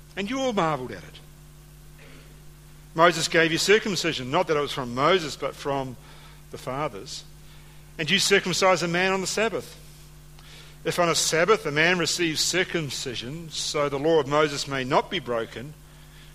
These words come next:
are you angry with me, because on the Sabbath I made a man's whole body well? Do not judge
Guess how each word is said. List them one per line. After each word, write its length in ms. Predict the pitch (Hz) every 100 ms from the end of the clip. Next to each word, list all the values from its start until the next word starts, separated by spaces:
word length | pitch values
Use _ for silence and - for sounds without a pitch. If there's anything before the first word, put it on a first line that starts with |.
| - -
are 200 | 165 220
you 180 | 233 214
angry 420 | 165 175 165 165
with 180 | 151 147
me, 280 | 143 117 92 - - - -
because 260 | 120 120
on 140 | 147 175
the 80 |
Sabbath 440 | 165 156 139 139 -
I 160 | 127
made 240 | 131 127 120
a 40 |
man's 560 | 117 131 143 151 143 - - -
whole 180 | 156 165
body 420 | 139 135 123 117 110 - -
well? 300 | 117 98 95 - - - - - - - - - - - - - - - - - -
Do 80 | 254
not 200 | 262 208
judge 500 | - 147 107 - -